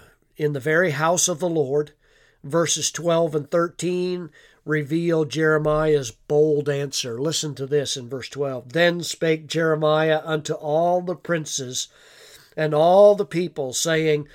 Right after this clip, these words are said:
The Lord sent me to prophesy against this house and against this city all the words that ye have heard. Therefore now amend your ways and your doings,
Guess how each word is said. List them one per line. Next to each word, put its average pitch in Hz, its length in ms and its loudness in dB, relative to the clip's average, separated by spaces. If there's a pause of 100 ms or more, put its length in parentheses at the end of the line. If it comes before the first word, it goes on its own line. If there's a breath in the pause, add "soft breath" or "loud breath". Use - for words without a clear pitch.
(260 soft breath)
The 147 120 0
Lord 190 500 6
sent 160 320 -2
me 156 180 -4
to 143 100 -6
prophesy 160 580 -2
against 151 600 -2
this 156 220 -2
house 160 400 0
and 143 100 -6
against 156 380 -4
this 156 200 -4
city 170 420 -2
all 214 360 4
the 247 120 6
words 185 500 4
that 151 160 -4
ye 165 160 -4
have 165 160 -2
heard. 143 400 -2 (600 soft breath)
Therefore 185 500 4
now 180 440 2
amend 175 540 2
your 233 220 6
ways 190 500 0
and 165 160 -2
your 175 180 0
doings, 151 600 -4